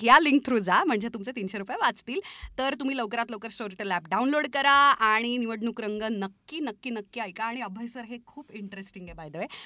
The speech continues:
आणि Thank You Politics for Dummies नावाचं माझ्यावर, मी पुस्तक actually वाचायला पाहिजे. तर माझ्यासारख्या लोकांच्यासाठी आणि तरुणांसाठी ज्यांना खूप अपुरी माहिती असते, पण हे सगळं जाणून घेण्याचं उत्सुकता पण तेवढीच असते.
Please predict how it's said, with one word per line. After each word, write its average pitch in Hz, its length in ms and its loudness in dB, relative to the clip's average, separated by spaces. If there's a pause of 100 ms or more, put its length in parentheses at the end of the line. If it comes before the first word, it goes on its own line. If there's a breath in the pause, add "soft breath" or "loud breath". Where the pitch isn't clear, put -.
आणि 220 120 -2
Thank 214 400 -2
You 240 240 -4
Politics 247 420 -2
for 262 200 2
Dummies 233 300 2
नावाचं 196 300 0
माझ्यावर, 196 380 -4 (400 soft breath)
मी 226 80 -6
पुस्तक 226 380 -4
actually 202 440 0
वाचायला 185 340 -2
पाहिजे. 180 280 -4
तर 262 260 -4 (400 loud breath)
माझ्यासारख्या 240 500 2
लोकांच्यासाठी 247 640 -4
आणि 294 160 -8 (100)
तरुणांसाठी 226 640 -2
ज्यांना 202 340 -6 (260 soft breath)
खूप 302 140 -8
अपुरी 277 320 -4
माहिती 285 280 -4
असते, 277 240 -10 (140)
पण 269 120 -6
हे 277 100 -6
सगळं 294 180 -6
जाणून 262 360 0
घेण्याचं 285 540 -4 (400 soft breath)
उत्सुकता 277 420 -4
पण 269 180 -4
तेवढीच 208 320 -2
असते. 156 280 -12